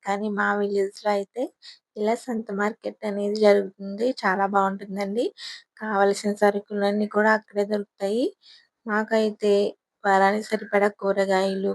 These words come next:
కూర, సరుకులు అనేవి అక్కడి నుంచే తీసుకొస్తారండి.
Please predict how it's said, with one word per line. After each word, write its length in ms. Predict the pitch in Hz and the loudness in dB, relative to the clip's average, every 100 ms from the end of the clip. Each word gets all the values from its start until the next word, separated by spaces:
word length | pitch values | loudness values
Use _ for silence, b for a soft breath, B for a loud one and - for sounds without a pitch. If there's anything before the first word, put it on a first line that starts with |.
| - | -6
కూర, 360 | 190 180 185 202 202 B B B B - | -4 0 2 2 0 B B B B -8
సరుకులు 560 | - 208 196 202 202 | 2 4 4 0 0
అనేవి 360 | 208 196 202 214 | 2 0 0 0
అక్కడి 340 | 202 _ 190 | -2 _ -10
నుంచే 240 | 196 196 208 | -8 -8 -8
తీసుకొస్తారండి. 1040 | 202 196 _ 196 - 196 190 190 196 220 | -8 -10 _ -12 -6 -6 -4 -6 -4 -2